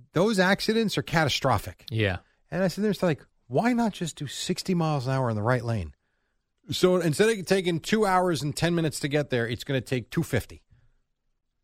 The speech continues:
Speaker 1: Damn, that sucks. Like,
Speaker 2: Yeah.
Speaker 1: like, what is the point? Because, and then I've always said this too, like, you wanna stop most,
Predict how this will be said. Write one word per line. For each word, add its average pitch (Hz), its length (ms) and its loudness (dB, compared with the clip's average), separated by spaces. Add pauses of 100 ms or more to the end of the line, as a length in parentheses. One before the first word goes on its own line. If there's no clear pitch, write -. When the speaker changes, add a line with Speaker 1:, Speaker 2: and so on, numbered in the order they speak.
(120)
Speaker 1:
Damn, 127 300 4
that 117 180 2
sucks. - 480 -4 (720)
Like, 147 480 -2
Speaker 2:
Yeah. 104 540 0 (180)
Speaker 1:
like, 156 100 -2
what 196 160 2
is 226 140 -2
the 180 100 -2
point? 185 440 -2
Because, 156 520 0 (320)
and 165 140 4
then 185 80 4
I've 170 100 4
always 190 300 2
said 156 180 2
this 139 180 0
too, 196 160 2
like, 120 220 0
you 135 120 2
wanna 175 220 2
stop 135 600 2
most, 117 920 0